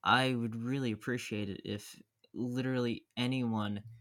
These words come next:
gave me some suggestions on what I should do on this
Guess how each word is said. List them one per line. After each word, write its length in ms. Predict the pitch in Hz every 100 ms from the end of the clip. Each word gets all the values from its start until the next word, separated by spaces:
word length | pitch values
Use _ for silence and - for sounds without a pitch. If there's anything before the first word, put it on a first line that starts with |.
| _ _ _ _ -
gave 380 | 107 104 110 104
me 260 | 113 110
some 280 | 110 - 104
suggestions 880 | 101 120 110 113 107 - 117 110 107
on 220 | 107 107
what 240 | 101 110 -
I 160 | 98 110
should 360 | 82 117 113
do 320 | 110 113 107 98
on 300 | 101 107 104
this 200 | 110